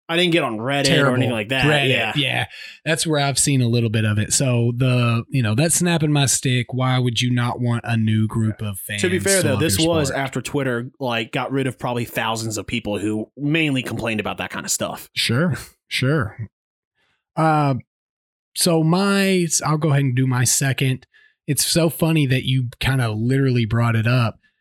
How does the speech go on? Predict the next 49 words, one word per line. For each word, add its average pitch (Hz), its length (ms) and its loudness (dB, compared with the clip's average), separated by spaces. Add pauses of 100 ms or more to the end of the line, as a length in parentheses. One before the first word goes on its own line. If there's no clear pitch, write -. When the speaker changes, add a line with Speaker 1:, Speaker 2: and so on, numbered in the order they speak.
Speaker 1:
Ah. 123 100 -8
Speaker 2:
Having 220 340 2
so 147 380 0
many 208 280 2
options 127 480 0
of 113 100 0
things 113 320 0
to 110 80 0
watch, 101 400 -2
but 101 140 -4
can't - 280 -4
decide 92 440 -2
what 95 160 -4
to - 80 -4
watch. 85 480 -4
It's 123 280 0
so - 240 0
Speaker 1:
Oh, 139 580 2
yeah. 135 380 -2
Speaker 2:
frustrating. 139 840 0
And 131 120 0
then 143 100 2
you, 147 120 0
what 151 220 0
happens 156 420 0
is 117 300 -2 (320)
you 123 100 -4
go 143 160 2
through 123 220 0
a 113 60 -4 (160)
thousand 185 500 2
different 165 300 0
shows 123 540 0
of 117 80 0
trying 131 200 0
Speaker 1:
Just, 127 140 0
Speaker 2:
to 160 60 2
find 156 160 2
something 156 220 2
Speaker 1:
just 151 120 2
to 147 60 4
Speaker 2:
new 147 60 4
Speaker 1:
put 147 60 6
Speaker 2:
to 143 80 4
Speaker 1:
on 135 220 4
Speaker 2:
watch, 131 140 0
Speaker 1:
a 131 100 -4
murder 123 280 -2
doc. 98 360 -8